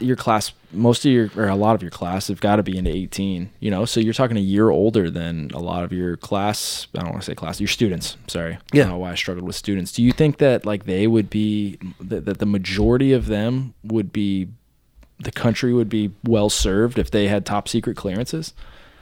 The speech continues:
Speaker 2: I would say
Speaker 1: On
Speaker 2: there
Speaker 1: average?
Speaker 2: probably is a, a, there's probably a bit of a generational issue rather than an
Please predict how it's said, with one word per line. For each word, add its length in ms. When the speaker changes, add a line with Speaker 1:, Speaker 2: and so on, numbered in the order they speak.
Speaker 2:
I 120
would 120
say 160
Speaker 1:
On 60
Speaker 2:
there 80
Speaker 1:
average? 160
Speaker 2:
probably 500
is 540
a, 360
a, 100
there's 180
probably 480
a 80
bit 240
of 100
a 80
generational 840
issue 560
rather 360
than 200
an 80